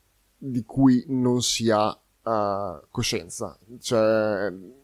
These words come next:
il, il settore del New Space, eh, ha nella Space Awareness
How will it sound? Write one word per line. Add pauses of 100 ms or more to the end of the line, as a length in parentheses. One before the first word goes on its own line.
il,
il
settore
del
New
Space,
eh, (100)
ha (100)
nella
Space
Awareness